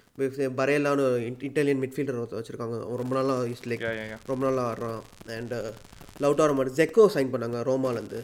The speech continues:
Speaker 2: ஆமா,
Speaker 1: ஃப்ரீ ஏஜென்ட்டா
Speaker 2: yeah.
Speaker 1: போனா ஜெக்கோ சைன்
Speaker 2: Yeah.
Speaker 1: பண்ணான். அவன் நல்லா ஸ்-, நல்லா ஆடிட்டு இருந்தான். அவங்க basically நல்லா டைட்டில் ரேஸ்ல போயிட்டு இருந்தாங்க. But டிசம்பர்ல வந்து,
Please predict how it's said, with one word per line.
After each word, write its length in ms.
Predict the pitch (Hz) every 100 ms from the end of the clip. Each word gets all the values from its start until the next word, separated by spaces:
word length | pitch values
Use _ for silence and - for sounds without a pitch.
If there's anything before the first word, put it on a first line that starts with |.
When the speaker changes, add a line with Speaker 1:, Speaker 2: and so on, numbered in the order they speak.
| -
Speaker 2:
ஆமா, 260 | 120 113 107
Speaker 1:
ஃப்ரீ 160 | 147
ஏஜென்ட்டா 260 | 147 139 127
Speaker 2:
yeah. 40 |
Speaker 1:
போனா 140 | 120 123
ஜெக்கோ 400 | 123 127 151 143
சைன் 200 | 123 113
Speaker 2:
Yeah. 60 |
Speaker 1:
பண்ணான். 200 | 110 113 104 - - - -
அவன் 260 | 139 139
நல்லா 300 | 135 139 135
ஸ்-, 180 | 127 127
நல்லா 340 | 123 127 127
ஆடிட்டு 140 | 123 117
இருந்தான். 300 | 113 110 113 - _ - - -
அவங்க 340 | 151 156 165
basically 600 | 175 190 220 226 196 -
நல்லா 360 | 139 135 165 208
டைட்டில் 380 | 202 170 170 165
ரேஸ்ல 140 | 151
போயிட்டு 280 | - 139 135
இருந்தாங்க. 280 | 110 110 135
But 160 | 131 143
டிசம்பர்ல 440 | 190 185 185 151
வந்து, 640 | 127 127 139 131 110 98